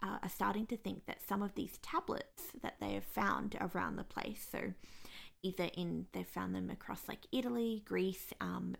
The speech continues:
and Egypt, and then places in England, like Bath, um, what they find is that they think these might have been pre-etched a lot of the time. So it was, you know how you can go to the store and buy a birthday card or a,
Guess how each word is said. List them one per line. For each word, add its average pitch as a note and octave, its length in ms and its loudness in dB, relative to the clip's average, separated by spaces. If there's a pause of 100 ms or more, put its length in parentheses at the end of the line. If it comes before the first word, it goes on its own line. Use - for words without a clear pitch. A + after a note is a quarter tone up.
and F3+ 180 2 (580)
Egypt, G3 400 2
and F3 140 2
then F#3 120 -2
places F#3 460 0
in - 160 -2
England, B3 480 -2
like - 300 2
Bath, - 480 -2 (680)
um, F#3+ 200 0 (240)
what A3 180 4
they A#3+ 120 4
find - 840 6
is G#3 120 4
that G3 260 6 (120)
they G3+ 120 2
think B3 380 0
these D#4 300 2
might F3+ 240 4 (340)
have F#3 200 0
been C3 420 0 (180)
pre-etched - 1000 0
a A#3 60 2
lot G#3+ 220 4
of G#3+ 140 -4
the G#3+ 80 0
time. G#3 360 0 (100)
So - 180 4
it - 140 -2
was, G#3+ 260 4
you G#3 140 -2
know B3+ 80 2
how D#4+ 120 2
you B3+ 140 2
can G3 140 0
go F3+ 160 2
to F3+ 80 2
the F3 80 0
store - 520 0
and F3 160 0
buy - 340 2
a - 60 -2
birthday - 500 0
card - 500 0
or - 200 2
a, - 220 0